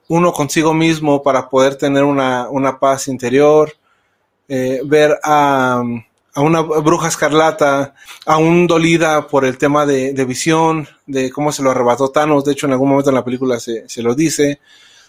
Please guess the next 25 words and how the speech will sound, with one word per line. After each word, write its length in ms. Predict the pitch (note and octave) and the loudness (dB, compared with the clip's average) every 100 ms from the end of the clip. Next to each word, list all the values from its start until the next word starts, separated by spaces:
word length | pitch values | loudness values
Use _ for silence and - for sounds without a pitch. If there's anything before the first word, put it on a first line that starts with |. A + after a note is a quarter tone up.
| _ | _
eh, 180 | C#3+ C#3 | 2 2
a 80 | D3 | 2
un 80 | D#3 | 0
Capitán 400 | E3+ - D3+ D3 | -2 0 0 2
América 760 | D3+ D#3 D3+ D3 C3 B2+ B2 - - | 2 2 2 2 2 2 -2 -6 -18
deseoso 760 | C3+ C3 - E3 E3+ D#3+ D#3+ D3 | -6 -4 0 2 2 2 2 4
de 160 | C3+ | 4
esa 200 | C3+ - | 2 0
vida 400 | D3 D#3 D#3 D3 | -4 -2 0 0
que 100 | D3 | 0
nunca 600 | C#3 D3 D3 D3 D3 D3 - | -2 0 0 2 2 0 2
tuvo, 500 | E3+ D#3 D3 C#3 - _ _ _ - | 2 4 2 2 -2 _ _ _ -10
em, 640 | C3 B2+ B2 B2 B2 C3 - | -6 -4 -4 -6 -6 -8 -12
de 260 | _ C#3 D3+ | _ -4 -2
el 60 | D3+ | -2
no 120 | D#3 | 0
poder 220 | E3 D#3 | 0 0
tener 520 | D#3+ D3+ D3+ D3 D3+ _ D3+ | 2 2 2 2 -4 _ -2
a 140 | D3 | -2
su 100 | C#3 | -2
esposa, 420 | C3 E3+ E3+ D3+ | -2 0 0 0
no 100 | D3+ | 0
formar 300 | D3 D3 D3 | 0 0 2
una 160 | D3 C#3 | 2 0
familia. 680 | - C#3+ E3 D3+ C#3+ C#3 | 0 2 2 2 2 0